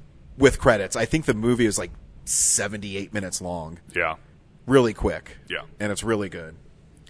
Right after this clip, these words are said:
Speaker 1: So, yes, Henry, you're one, and you kinda predicted it. You said you think I would actually might like it.
Speaker 2: Yeah, yeah, yeah, yeah.
Speaker 1: And I did.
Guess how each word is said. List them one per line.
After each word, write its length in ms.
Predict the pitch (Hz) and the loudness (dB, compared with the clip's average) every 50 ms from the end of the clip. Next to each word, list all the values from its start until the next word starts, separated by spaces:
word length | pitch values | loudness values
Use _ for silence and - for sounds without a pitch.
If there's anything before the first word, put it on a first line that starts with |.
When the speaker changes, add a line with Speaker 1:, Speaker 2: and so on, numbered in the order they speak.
| - - - - - | -20 -20 -20 -20 -6
Speaker 1:
So, 240 | - - 143 127 117 | 0 2 4 4 4
yes, 280 | 127 156 143 113 101 - | 4 4 2 2 2 2
Henry, 440 | 151 135 123 117 104 101 104 110 120 | 0 0 0 0 -4 -6 -6 -8 -4
you're 180 | 135 135 143 131 | 0 2 4 4
one, 460 | 120 139 151 156 156 156 151 147 131 - - - | 4 4 4 4 4 2 2 0 -4 -10 -4 0
and 100 | 147 185 | 2 4
you 100 | 233 240 | 4 4
kinda 220 | - 269 277 - | 4 4 4 6
predicted 400 | - 202 208 208 190 - 151 120 | 4 4 6 6 4 4 4 0
it. 40 | 113 | 0
You 120 | 127 156 | 0 0
said 240 | 156 - 170 156 143 | 2 2 2 2 2
you 160 | 147 160 156 151 | 0 -2 -2 0
think 160 | - 156 143 | 2 2 4
I 80 | 139 139 | 4 4
would 100 | 127 135 | 4 4
actually 260 | 127 127 - 127 117 | 2 0 0 -2 -2
might 220 | 120 120 117 95 | -2 -2 -2 -2
like 260 | 113 107 101 98 - | -2 -2 -2 -2 0
it. 60 | 98 135 | 4 4
Speaker 2:
Yeah, 180 | 110 85 - - 101 | 4 4 4 -2 -4
yeah, 100 | 117 113 | -2 0
yeah, 200 | 107 98 92 90 85 | 2 2 0 2 4
yeah. 40 | 101 127 | 4 4
Speaker 1:
And 100 | 123 135 | 6 4
I 120 | 135 127 | 4 2
did. 340 | 113 127 113 - - 87 | 2 0 0 0 -2 -6